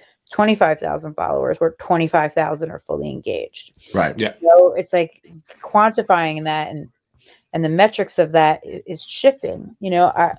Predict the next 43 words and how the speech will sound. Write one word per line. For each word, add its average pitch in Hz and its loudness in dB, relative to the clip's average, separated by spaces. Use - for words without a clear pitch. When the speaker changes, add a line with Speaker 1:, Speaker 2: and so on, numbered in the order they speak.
Speaker 2:
Mm-hmm. 120 -4
Speaker 1:
you 214 -2
can 233 6
have 202 2
a, 175 0
like, 185 2
a - 4
podcast 208 0
that - -6
might 170 -6
have 160 -4
five 170 2
thousand, 156 -2
you 185 -2
know, 156 6
followers, 151 0
but 175 4
every 190 0
one 175 -2
of 165 -4
them 160 -4
is 151 -10
invested, 170 2
as 156 -2
opposed 160 0
to - -20
something 156 -6
that's 147 -12
got, - -2
like, 143 -2
a - -8
hundred 226 0
thousand 156 2
followers 151 -2
and 156 -6
maybe 151 -6
five 165 0
are. 73 -4
You 120 -4
Speaker 3:
Right. 165 4
Speaker 1:
know, 156 2
Speaker 2:
Right. - 2
Speaker 1:
so, 165 4